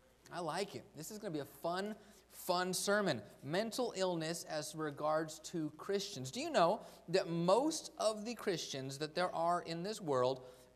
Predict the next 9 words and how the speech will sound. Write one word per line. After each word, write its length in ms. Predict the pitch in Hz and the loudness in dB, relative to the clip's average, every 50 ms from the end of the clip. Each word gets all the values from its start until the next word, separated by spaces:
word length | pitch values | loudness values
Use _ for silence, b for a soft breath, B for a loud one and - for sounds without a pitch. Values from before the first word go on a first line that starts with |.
| _ | _
are 320 | 165 165 165 165 165 160 160 - - - - - - - _ _ - - 160 - - | -2 0 2 2 0 0 -2 -8 -16 -20 -20 -20 -20 -20 _ _ -18 -16 -16 -14 -10
certifiable, 760 | - - - 220 208 180 160 - 156 135 123 113 101 87 85 - - - - | -10 -2 2 2 2 2 2 2 2 2 2 0 0 -4 -10 -12 -12 -8 0
<laughs> 800 | - 190 - - - 240 - - - - - - - - - - | 0 0 0 2 2 2 2 2 -2 -10 -18 -20 -20 -20 -14 -6
mentally 880 | 156 160 175 185 208 233 247 240 - 247 233 220 220 220 214 208 208 208 - - - - - _ _ _ | -4 0 2 2 2 2 0 -2 -2 0 2 2 2 2 0 -2 -4 -6 -10 -14 -20 -20 -20 _ _ _
ill? 460 | 190 196 185 160 127 98 95 - - - - - - - _ _ _ _ _ | 6 6 6 6 4 0 -2 -6 -10 -16 -20 -20 -20 -20 _ _ _ _ _
Well, 200 | 165 175 202 180 196 | -6 -6 -6 -2 -2
not 320 | 196 214 233 269 - - | 0 0 0 0 -2 -4
in 160 | 208 202 196 | -4 -2 2
the 220 | 180 175 160 160 | 2 4 2 2